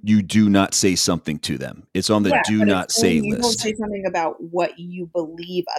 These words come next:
Speaker 2: about them. And is that based on your own beliefs? Like, "I don't believe that this person is ever gonna become the next Brad Pitt." Or is it like, "I don't believe this person is ever gonna make it as an actor because they never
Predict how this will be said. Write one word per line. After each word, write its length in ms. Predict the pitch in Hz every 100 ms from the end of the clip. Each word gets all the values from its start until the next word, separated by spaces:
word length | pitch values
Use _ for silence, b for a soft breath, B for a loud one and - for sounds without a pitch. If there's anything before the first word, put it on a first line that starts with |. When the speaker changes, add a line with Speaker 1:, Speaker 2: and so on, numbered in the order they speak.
| -
Speaker 2:
about 280 | 147 160
them. 220 | - 143 139
And 240 | 143 - -
is 160 | 175
that 220 | 165 160 -
based 260 | 170 170
on 200 | 165 165
your 180 | 156 165 -
own 240 | 151 160
beliefs? 420 | 165 165 180 220
Like, 140 | 160 151 -
"I 120 | 156
don't 180 | 165 160
believe 380 | 160 160 156 165
that 160 | 160
this 160 | 170 165 -
person 300 | 170 - 175
is 180 | 165 -
ever 220 | 160 165
gonna 220 | 165 160
become 400 | 151 151 - 160
the 80 | 160
next 300 | 156 151 -
Brad 260 | 160 160 156
Pitt." 340 | - 165 285 - -
Or 320 | 220 262 247
is 140 | 226
it 160 | 233 185
like, 240 | 196 185 -
"I 120 | 202
don't 140 | 226
believe 340 | 214 202 208 185
this 180 | 185
person 340 | - 196 175 175
is 120 | 175
ever 220 | 175 180 175
gonna 180 | 170
make 240 | 165 165 175
it 80 | 165
as 160 | 160
an 80 | 160
actor 380 | - 160 - 160
because 400 | 160 160 160 165 -
they 300 | 160 175 180
never 720 | 170 160 165 170 170 165 165